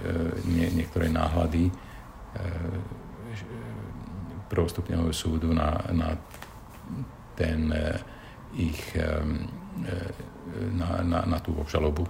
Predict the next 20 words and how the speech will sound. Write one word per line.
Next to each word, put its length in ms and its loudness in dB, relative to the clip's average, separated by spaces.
ktorá 320 2
bola 160 2
podaná, 480 4
tak, 320 4
e, 560 6
že 80 2
doplnila 480 6
dôkazy, 480 6
e, 60 6
prokuratúra 800 4
a 400 2
aj 80 6
na 160 6
základe 400 2
toho 160 2
verím, 320 4
že 320 2
bude 180 6
obžaloba 800 2
na 480 4